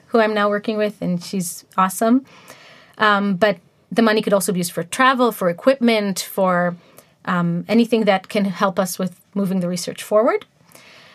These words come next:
On the other hand, of course, there's also the responsibilities of it, which is,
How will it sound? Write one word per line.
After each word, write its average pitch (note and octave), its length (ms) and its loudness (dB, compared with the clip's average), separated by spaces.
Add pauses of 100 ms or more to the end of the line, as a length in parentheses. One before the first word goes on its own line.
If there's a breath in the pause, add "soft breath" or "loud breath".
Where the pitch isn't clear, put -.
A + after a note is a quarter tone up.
(240 loud breath)
On A#3+ 120 4
the A#3 100 4
other A3 140 2
hand, C#4+ 160 2
of C4 100 -2
course, - 380 -2
there's G3+ 200 -6
also G3+ 280 -2
the F#3+ 180 -2
responsibilities G#3+ 840 0
of A#3+ 140 2
it, F#4 300 -2
which G#3+ 300 -2
is, G3+ 540 -6